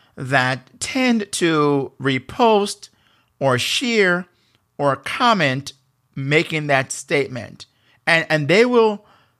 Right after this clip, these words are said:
chime in real quickly. And, and everyone will like, "Oh, wow, so profound, deep." That's true.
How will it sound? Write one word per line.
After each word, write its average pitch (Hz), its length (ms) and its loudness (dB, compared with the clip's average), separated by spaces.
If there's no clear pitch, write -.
chime 180 480 0
in 151 300 -2
real 151 180 2
quickly. 143 800 -2
And, 160 320 0
and 147 140 0
everyone 180 400 2
will 175 100 2
like, 156 240 -2
"Oh, 180 520 -4
wow, 165 480 0
so 165 380 0
profound, 156 840 -2
deep." 165 440 0
That's 151 200 -6
true. 190 580 0